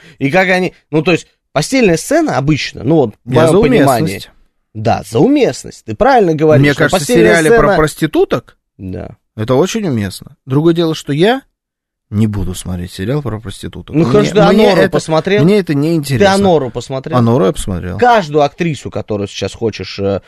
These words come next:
Speaker 1: увидеть голышом,
Speaker 2: Да.
Speaker 1: вот, условно говоря, вбиваешь фильм,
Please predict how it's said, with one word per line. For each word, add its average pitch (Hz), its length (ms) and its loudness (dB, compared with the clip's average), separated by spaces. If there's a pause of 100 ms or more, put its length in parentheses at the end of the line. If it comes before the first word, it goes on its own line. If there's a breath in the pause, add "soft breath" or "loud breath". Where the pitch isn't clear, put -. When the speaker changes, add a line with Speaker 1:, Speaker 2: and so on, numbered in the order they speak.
(160 soft breath)
Speaker 1:
увидеть 123 580 -2
голышом, 127 600 0 (580)
Speaker 2:
Да. 147 60 0
Speaker 1:
вот, 156 160 0
условно 131 640 -2
говоря, 113 480 -2
вбиваешь 123 640 0
фильм, 302 280 -4